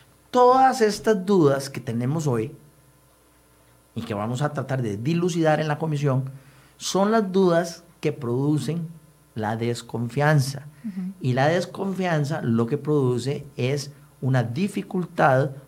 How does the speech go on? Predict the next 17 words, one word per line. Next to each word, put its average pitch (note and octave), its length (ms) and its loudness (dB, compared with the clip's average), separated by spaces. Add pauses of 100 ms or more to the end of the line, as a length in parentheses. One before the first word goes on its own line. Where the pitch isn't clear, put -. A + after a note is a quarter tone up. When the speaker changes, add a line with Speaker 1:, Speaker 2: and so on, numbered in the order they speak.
(120)
Speaker 1:
para B2+ 240 -2
poder A2 260 -4
tomar B2+ 560 -2
las A2 240 -4
decisiones C3+ 560 -4
políticas D3 800 -4
que - 80 -10
el F#2 80 -10
país F2+ 240 -8 (800)
quiere. A#2 260 -2
Así - 120 -14
que C3 80 -10
todo E3 340 0
está C#3+ 240 0
ligado. C3 460 -2 (2250)
La C3+ 160 2
ley E3+ 440 2